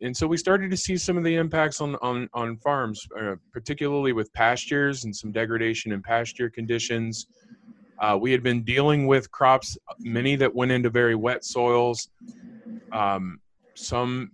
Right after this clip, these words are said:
late crops needing some moisture at, at that time throughout August and September, and, and things got really dry. Uh, and, and, and we know that the dry conditions, you know,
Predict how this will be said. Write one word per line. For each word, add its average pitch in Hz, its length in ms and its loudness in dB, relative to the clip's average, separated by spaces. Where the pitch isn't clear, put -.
late 127 260 2
crops 135 540 2
needing 135 400 -2
some 127 200 -4
moisture 123 560 2
at, 117 180 0
at 113 180 -6
that 113 220 -2
time 117 400 -2
throughout 107 320 0
August 110 460 -2
and 107 100 -8
September, 110 640 -2
and, 101 160 -6
and 104 300 -8
things 117 260 -6
got 101 260 -2
really 104 240 -2
dry. 123 480 0
Uh, 98 240 0
and, 117 220 -4
and, 123 300 -4
and 123 260 -4
we 135 100 2
know 135 260 6
that 120 220 4
the 120 80 -2
dry 123 260 4
conditions, 123 720 -4
you 117 80 -20
know, 92 220 -10